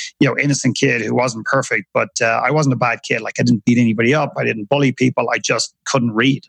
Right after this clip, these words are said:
And I didn't think that was the greatest sin in the world in hindsight.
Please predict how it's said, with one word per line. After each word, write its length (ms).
And 380
I 60
didn't 180
think 120
that 120
was 100
the 60
greatest 320
sin 160
in 80
the 60
world 260
in 80
hindsight. 520